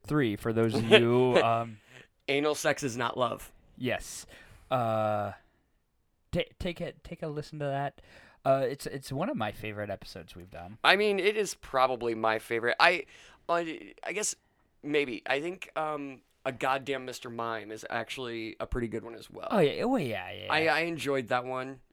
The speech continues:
Speaker 2: Um,
Speaker 1: Oh, I, th-, I think that one was, was a lot of fun because that was, uh, the first time, because the first episode I just kinda edited through this, but that was the first time we sat down and we edited an episode together. And
Speaker 2: Which
Speaker 1: we
Speaker 2: was
Speaker 1: got
Speaker 2: our
Speaker 1: to
Speaker 2: second
Speaker 1: listen,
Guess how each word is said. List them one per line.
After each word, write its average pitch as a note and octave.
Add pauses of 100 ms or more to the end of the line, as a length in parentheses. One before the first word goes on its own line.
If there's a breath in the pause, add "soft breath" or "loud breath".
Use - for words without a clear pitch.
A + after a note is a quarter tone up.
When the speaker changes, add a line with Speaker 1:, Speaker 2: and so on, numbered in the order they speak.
(120)
Speaker 2:
Um, B2 (220 loud breath)
Speaker 1:
Oh, D#3+
I, G3+
th-, -
I G3+
think A#3
that A3+
one F#3+
was, C#3+
was C#3
a C#3
lot B2
of -
fun B2
because B2+
that D3
was, C#3
uh, B2+
the A#2
first -
time, C3+
because A#2+
the A#2+
first -
episode A#2
I A2+
just A2+
kinda A#2
edited A2+
through A#2 (320 loud breath)
this, -
but C3
that D3+
was E3
the D3
first C#3
time B2
we A#2+
sat A2+
down A2
and G#2+
we G#2+
edited G#2
an G2+
episode G2
together. F#2 (180 loud breath)
And C3
Speaker 2:
Which A#2
Speaker 1:
we B2
Speaker 2:
was B2+
Speaker 1:
got D3
Speaker 2:
our -
Speaker 1:
to -
Speaker 2:
second A#2+
Speaker 1:
listen, C#3+